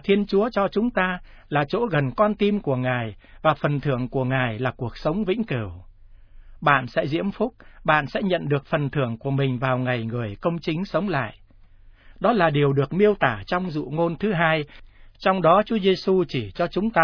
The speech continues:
thấy thái độ vô vị lợi của việc tiếp đón và nói, "Khi bạn đãi tiệc, hãy mời những người nghèo khó, tàn tật, què quặt, đuôi mù, họ không có gì để đáp lễ."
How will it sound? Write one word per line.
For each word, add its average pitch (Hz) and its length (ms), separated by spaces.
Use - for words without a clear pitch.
thấy 170 260
thái 208 200
độ 147 240
vô 190 260
vị 151 120
lợi 131 320
của 110 260
việc 120 180
tiếp 214 180
đón 156 300
và 120 220
nói, 123 360
"Khi 233 160
bạn 151 240
đãi 190 260
tiệc, 135 220
hãy 254 180
mời 160 220
những 214 220
người 143 200
nghèo 123 300
khó, 156 460
tàn 131 300
tật, 127 160
què 143 280
quặt, 135 240
đuôi 196 260
mù, 127 340
họ 143 240
không 98 240
có 220 180
gì 131 280
để 107 260
đáp 147 220
lễ." 160 300